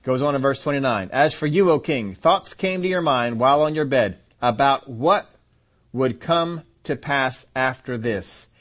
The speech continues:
And he who reveals secrets has made known to you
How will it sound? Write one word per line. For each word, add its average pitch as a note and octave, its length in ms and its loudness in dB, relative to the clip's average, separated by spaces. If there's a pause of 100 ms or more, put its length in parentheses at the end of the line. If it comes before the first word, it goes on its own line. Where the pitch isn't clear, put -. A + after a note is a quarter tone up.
(340)
And G#2+ 160 -6
he E3 220 4
who F3+ 100 6
reveals D#3+ 420 2
secrets C3 500 -2
has B2 180 0
made C#3 320 -2
known E3 240 -2
to C3 80 -8
you C3 340 0